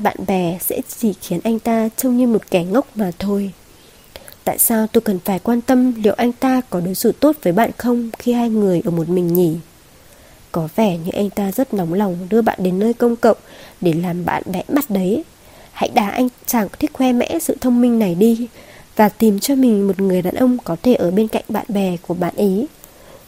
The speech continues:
Gửi từ bàn làm việc của Grit. Cái cớ, nhưng anh ấy chỉ đang cố gắng giúp đỡ. Gửi Grit. Tôi có một người bạn trai và anh ấy thật sự thấu hiểu những gì tôi đang phải trải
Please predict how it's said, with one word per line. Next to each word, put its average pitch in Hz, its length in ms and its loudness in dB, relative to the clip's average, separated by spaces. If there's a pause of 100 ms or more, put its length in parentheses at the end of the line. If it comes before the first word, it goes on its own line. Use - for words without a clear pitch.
Gửi 175 280 2
từ 165 140 -6
bàn 180 200 -2
làm 185 220 -4
việc 185 240 0
của 190 200 2 (160)
Grit. 214 300 2 (1400)
Cái 196 260 0
cớ, 190 300 2 (360)
nhưng 214 160 4
anh 226 180 0
ấy 190 280 2
chỉ - 140 0
đang 208 300 0
cố 190 120 -2
gắng 185 220 -6
giúp 269 200 -2
đỡ. 254 260 0 (840)
Gửi 196 320 2
Grit. 202 360 2 (560)
Tôi 269 220 4
có 190 140 4
một 196 240 2
người 185 160 2
bạn 175 160 -2 (100)
trai 226 420 -2
và 214 100 -4
anh 226 200 -2
ấy 196 160 0
thật 220 180 -2
sự - 220 -6
thấu 190 160 -6
hiểu 220 260 2 (120)
những - 160 -10
gì 202 300 2
tôi 214 120 0
đang 220 200 -2
phải 196 220 -2
trải 185 200 -8